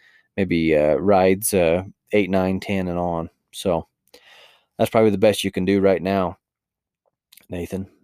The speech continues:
All right, good question. Okay, let's see what we got here. Um,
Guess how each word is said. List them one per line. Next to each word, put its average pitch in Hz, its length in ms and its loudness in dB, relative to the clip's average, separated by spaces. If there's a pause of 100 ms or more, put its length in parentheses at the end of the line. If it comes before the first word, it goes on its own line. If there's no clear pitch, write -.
All 95 120 -8
right, 95 300 -4
good 131 160 -6
question. 120 420 0 (1400)
Okay, 90 440 -12
let's 87 180 -12
see - 140 -8
what 90 80 -12
we 104 60 -8
got 95 200 -2
here. 104 400 2 (140)
Um, 113 640 4